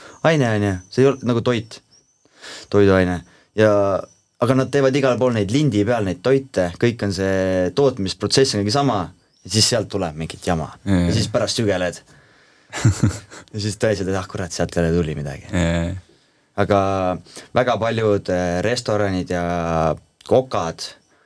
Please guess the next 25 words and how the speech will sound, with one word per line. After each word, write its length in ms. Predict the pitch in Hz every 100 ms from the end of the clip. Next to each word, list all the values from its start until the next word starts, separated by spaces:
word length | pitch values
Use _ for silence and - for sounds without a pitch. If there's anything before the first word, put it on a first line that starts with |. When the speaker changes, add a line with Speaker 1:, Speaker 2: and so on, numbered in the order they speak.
| _
Speaker 1:
teevad 280 | 98 92 90
maisi 340 | 110 107 92
peal, 380 | 82 90 85 80
maisitärklisega 800 | 76 101 98 82 95 - 82 82
näiteks 200 | 85 -
kastmeid 440 | - 92 - 82 76
ja 60 | 85
asju, 220 | - 76
siis 180 | 76 80
sa 100 | 80
saad 200 | 73 69
nagu 160 | 73
normaalselt 560 | 71 71 76 76 - -
süüa, 280 | - 73 69 - -
et 160 | -
see 140 | - 58
ei 60 | 69
ole. 180 | 76 - - -
Aga 240 | - - 87 69 -
odavad 420 | - 113 101 95
kohad 320 | 92 101 95 -
kõik, 400 | 98 87 - - - 80 80
täis 280 | 76 90 85
crap, 320 | 82 85 -
noh. 140 | -